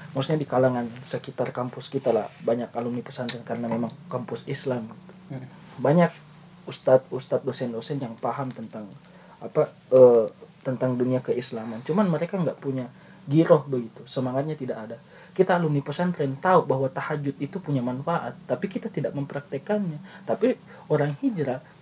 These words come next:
Speaker 1: dia mengamalkannya.
Speaker 2: Hmm.
Speaker 1: Girohnya yang harus diambil gitu. Maksudnya, ya, memang mereka cuman bisa ngaji dengan satu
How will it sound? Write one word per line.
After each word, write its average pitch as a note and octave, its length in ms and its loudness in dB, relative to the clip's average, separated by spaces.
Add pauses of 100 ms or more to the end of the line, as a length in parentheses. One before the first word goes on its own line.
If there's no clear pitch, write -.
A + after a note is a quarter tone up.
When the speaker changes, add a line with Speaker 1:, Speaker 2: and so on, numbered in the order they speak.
(180)
Speaker 1:
dia G#3+ 160 8
mengamalkannya. F3 880 0
Speaker 2:
Hmm. B2+ 240 -10 (560)
Speaker 1:
Girohnya G3 480 8
yang D3+ 80 0
harus C#3+ 240 -4
diambil E3 480 -2
gitu. G#2+ 240 -14 (160)
Maksudnya, F#3 400 -2 (480)
ya, A#2+ 160 0 (160)
memang G#3 400 6 (640)
mereka E3+ 560 6
cuman C#3 320 2
bisa C3 240 -2
ngaji C3 400 4
dengan A2+ 240 0
satu - 240 -12